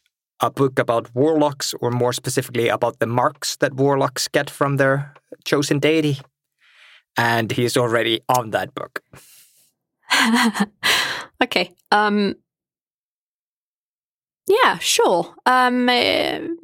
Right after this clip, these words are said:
Speaker 2: yeah. Okay. Um, roll an investigation check.
Speaker 1: All right. <laughs>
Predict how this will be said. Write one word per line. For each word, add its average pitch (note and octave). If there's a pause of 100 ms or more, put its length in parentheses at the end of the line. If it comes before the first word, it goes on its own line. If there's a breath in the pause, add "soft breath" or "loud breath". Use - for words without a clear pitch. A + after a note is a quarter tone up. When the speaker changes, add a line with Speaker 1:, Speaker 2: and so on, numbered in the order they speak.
(100)
Speaker 2:
yeah. E4+ (340)
Okay. C#4 (320)
Um, A3 (320)
roll A3
an A#3+
investigation A#3+
check. - (360)
Speaker 1:
All A#2
right. C#3 (2000)
<laughs> -